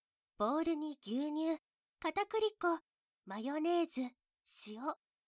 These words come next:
胡椒を入れて、泡立て器でよく混ぜる。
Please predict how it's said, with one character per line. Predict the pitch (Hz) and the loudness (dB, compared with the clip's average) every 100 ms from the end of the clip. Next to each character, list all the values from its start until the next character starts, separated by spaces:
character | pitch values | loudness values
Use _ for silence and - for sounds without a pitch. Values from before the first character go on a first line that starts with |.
| _ | _
胡 | 349 | 0
椒 | 339 466 466 403 | 4 8 8 8
を | |
入 | 277 | 4
れ | 254 - | 0 2
て、 | 339 339 _ _ _ _ _ | 2 2 _ _ _ _ _
泡 | 196 240 | -2 0
立 | 269 302 | 0 2
て | - | 0
器 | - | 0
で | 233 170 | -6 -6
よ | 190 294 | -6 -2
く | 302 | -2
混 | 175 - - | -4 -12 -8
ぜ | 339 | -6
る。 | 320 | -6